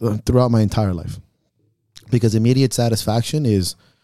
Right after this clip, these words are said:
we're all guilty as human beings. I mean, pick up your phone and get on Instagram. It's that immediate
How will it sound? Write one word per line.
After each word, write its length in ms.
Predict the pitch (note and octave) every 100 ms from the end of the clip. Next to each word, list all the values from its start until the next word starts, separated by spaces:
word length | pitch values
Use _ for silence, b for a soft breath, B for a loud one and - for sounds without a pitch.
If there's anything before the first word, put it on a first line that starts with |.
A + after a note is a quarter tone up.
| _ _ _ _ _ _
we're 180 | - A2+
all 120 | A#2
guilty 340 | A2 G#2+ - G2+
as 120 | F#2
human 220 | G2+ F#2+
beings. 280 | F2+ E2+ D#2+
I 60 |
mean, 140 | E2+ F2
pick 200 | B2 A#2+
up 140 | B2
your 60 | A#2+
phone 320 | - A2+ G#2
and 80 | F#2
get 120 | G#2+
on 120 | G#2
Instagram. 520 | G2 F#2 F2+ F2 E2 E2+
It's 120 | F2
that 160 | F#2+ F#2+
immediate 520 | F#2+ A#2 A#2+ A2